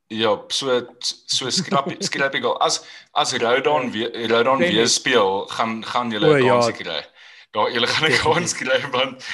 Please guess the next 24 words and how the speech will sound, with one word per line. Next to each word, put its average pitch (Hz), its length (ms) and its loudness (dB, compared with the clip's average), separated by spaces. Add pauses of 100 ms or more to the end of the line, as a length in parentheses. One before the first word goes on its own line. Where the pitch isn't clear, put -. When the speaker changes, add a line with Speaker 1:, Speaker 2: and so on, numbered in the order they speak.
Speaker 1:
ek 131 140 -4
weet 151 180 -2
die 147 80 -4
Spurs 120 360 -2
fans 110 300 -4
gaan 107 140 -10
nou 98 180 -6 (540)
nie 113 140 -10
dat 110 220 -6
like 101 320 -2
nie, 95 100 -14
maar 92 360 -8
die 107 80 -14
man 101 200 -4
het - 140 -2
'n 170 40 -4
Speaker 2:
Eh, 156 80 -8
Speaker 1:
paar, 117 280 -2
eh, - 180 -2
Speaker 2:
Konstant. 196 440 -4 (720)
Speaker 1:
paar 117 180 -8
dodgy 104 520 -8
goed - 220 -20
gedoen. 92 320 -20